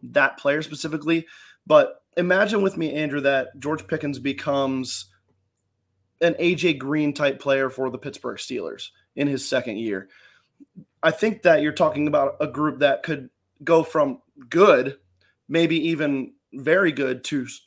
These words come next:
to a special, to elite. When you talk about George Pickens being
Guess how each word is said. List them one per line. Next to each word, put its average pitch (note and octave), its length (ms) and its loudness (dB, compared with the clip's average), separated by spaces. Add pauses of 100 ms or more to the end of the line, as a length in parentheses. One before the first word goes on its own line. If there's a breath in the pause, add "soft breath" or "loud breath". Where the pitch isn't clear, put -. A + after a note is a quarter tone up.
(120)
to C#3+ 160 -4
a - 40 -8
special, D3 600 -2
to C#3 200 -6
elite. C#3 540 -4 (420 loud breath)
When D#3 140 0
you C#3 100 2
talk C#3+ 280 -2
about C#3 440 2 (400 loud breath)
George D#3 300 0
Pickens D3+ 380 -2
being D3 500 -2